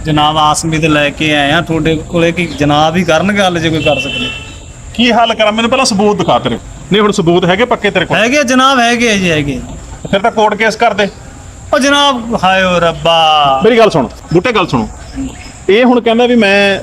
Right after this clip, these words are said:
Speaker 2: ਲੈ ਕੇ ਨਾਲ ਆਪਦੇ ਯੂਨੀਅਨ ਵਾਲਿਆਂ ਨੂੰ ਵੀ ਧਰਨਾ ਲਾ ਦੂੰਗਾ ਜੇ ਸ਼ਰਾਬ ਜਿਹੜੀ ਚਾਰ ਸੌ ਵਾਲੀ ਸਾਢੇ ਛੇ ਸੌ ਨੂੰ ਵਿਕੀ।
Speaker 1: ਸਰ, ਸਾਰੇ ਪੀਂਦੇ ਆ ਅਸੀਂ।
Speaker 2: ਉਹ ਤੇ ਤੁਸੀਂ ਮੇਰੀ ਗੱਲ ਸੁਣੋ ਨਾ,
Speaker 1: ਹਾਂਜੀ।
Speaker 2: ਤੁਸੀਂ ਇੱਕ ਇੱਕ ਦਿਹਾੜੀ ਦੇ ਪੈਸੇ ਪਾ ਕੇ ਵਕੀਲ ਕਰ ਲਓ,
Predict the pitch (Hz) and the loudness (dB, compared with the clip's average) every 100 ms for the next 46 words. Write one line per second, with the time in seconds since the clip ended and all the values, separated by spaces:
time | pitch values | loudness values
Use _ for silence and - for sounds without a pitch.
0 | - - - - - - - - - 160 | -10 -20 -20 -20 -20 -20 -20 -10 0 2
1 | 175 185 202 196 185 180 185 185 208 208 | 4 4 2 4 4 4 4 4 4 4
2 | 185 160 147 - - - - - - 208 | 4 2 0 -4 -12 -14 -6 2 4 4
3 | 208 180 160 170 180 180 175 175 175 185 | 4 4 4 4 2 4 2 4 2 2
4 | 202 175 156 175 165 165 185 175 143 120 | 2 0 2 0 2 0 0 0 0 -2
5 | 117 113 117 - - 285 240 277 339 285 | -2 -6 -6 -2 0 2 2 4 4 2
6 | 320 311 311 285 277 302 277 339 302 226 | 2 2 2 2 2 4 4 4 2 2
7 | 233 220 214 214 190 165 185 226 - 185 | 2 2 2 2 2 2 2 0 0 0
8 | 214 190 190 220 208 208 214 233 190 196 | 2 2 2 0 0 0 2 2 2 2
9 | 196 175 180 175 170 165 - - - 160 | 2 2 2 2 0 -2 -4 -10 -2 -2
10 | 170 214 220 190 143 127 | 2 2 4 2 2 0